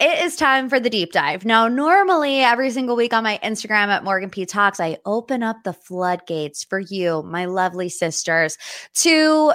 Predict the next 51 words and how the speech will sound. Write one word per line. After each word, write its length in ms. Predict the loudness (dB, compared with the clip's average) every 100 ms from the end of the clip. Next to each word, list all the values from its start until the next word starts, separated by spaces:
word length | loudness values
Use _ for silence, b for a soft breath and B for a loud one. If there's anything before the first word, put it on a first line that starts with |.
| 0
maybe 360 | 0 0 2 2
ask 320 | 2 -2 -2 -4
me 140 | -4
what 300 | 2 2 2
you 120 | -4
want 220 | -2 -4
to 120 | -4 -2
know 280 | 2 2
more 220 | 2 -2 -2
about. 440 | 0 4 4 4
I 40 |
get 200 | 0 -4
the 80 | -6
shovel 380 | -2 0 2 4
out, 220 | 4 4
I 80 | 0
do 220 | -4 -6
the 100 | -8
digging. 460 | -2 -2 0 -6 -8 B B B
This 260 | -2 -2 2
week, 140 | 2 4
I 60 | 4
wanted 320 | 2 0 0
to 80 | -2
do 160 | -4
something 560 | -2 -2 -2 -2 -2 -2 0
a 100 | 2
little 260 | 2 2
bit 240 | 2 0 -2 -12 -4
different. 540 | -4 -2 2 2 2 -2 _ -2
A, 280 | 2 2 0 -4 -4
because 240 | -2 0
I 100 | 0
feel 200 | -2 -2
like 180 | -2 -2
the 80 | -2
news 360 | -2 -2 -4 -2
cycle 280 | -2 0
has 220 | -2 -4 -2
been 200 | -4 -4 _ _ _
painfully 880 | _ -12 -2 0 2 0 -2 -2 -2
boring 500 | -4 -2 2 2 2
and 120 | 2 2
there 140 | 2
hasn't 300 | 0 -2 -2
really 200 | -2 0
been 180 | 0 0
anything 400 | -2 -2 -2 -2
that 120 | 0
I 160 | 0 -2
needed, 520 | -8 -8 2 2